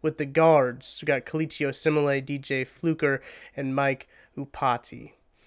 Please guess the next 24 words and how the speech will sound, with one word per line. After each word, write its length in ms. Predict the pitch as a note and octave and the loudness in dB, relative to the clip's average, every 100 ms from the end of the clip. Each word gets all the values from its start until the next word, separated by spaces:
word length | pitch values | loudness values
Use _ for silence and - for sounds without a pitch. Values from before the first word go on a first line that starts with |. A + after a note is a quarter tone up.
| _ - | _ -8
These 340 | C#3 C#3 C3+ | -6 -6 -8
are 420 | C#3+ C3+ C3 - D3+ | -4 -2 -2 -4 -10
three 320 | - F3 F3 | -4 -2 2
guards 360 | D#3+ D3 C#3+ | 6 6 4
we're 60 | D3 | -2
gonna 140 | C#3+ | -4
choose 280 | C3+ - D#3 | -4 -6 -4
from. 340 | - E3+ E3 - - G3 | 2 2 2 -6 -10 -4
Uh, 500 | G3 G3 F#3+ F#3+ G3 | -2 2 2 2 2
let's 200 | A#3+ - | -2 0
choose 260 | A#3+ G#3+ | -2 -2
two. 240 | - A#2 B2 | -6 -10 -4
Let's, 260 | E3+ - - | -6 -6 -4
let's 180 | F#3 F3 | -4 0
pick 240 | G3 F#3 | 0 0
two 240 | - C#3+ | -2 -4
on 120 | B2+ A#2+ | -4 -6
this 180 | - | -8
one, 120 | B2 B2 | -10 -6
Mark. 260 | B2 B2 | -6 -6
Who 80 | D3 | -8
do 60 | C#3 | -8
you 60 | |
got? 200 | C3+ - | -8 -12